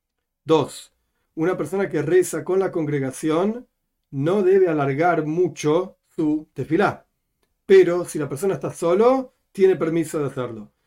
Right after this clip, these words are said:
Y si la persona después de su tefilá viene a decir, quiere decir todo el orden de las confesiones que se dice en Yom Kippur, en el Día del Perdón,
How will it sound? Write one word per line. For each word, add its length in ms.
Y 340
si 140
la 120
persona 440
después 420
de 80
su 160
tefilá 580
viene 340
a 60
decir, 560
quiere 360
decir 520
todo 400
el 200
orden 540
de 80
las 120
confesiones 640
que 120
se 100
dice 420
en 120
Yom 160
Kippur, 320
en 120
el 80
Día 180
del 120
Perdón, 480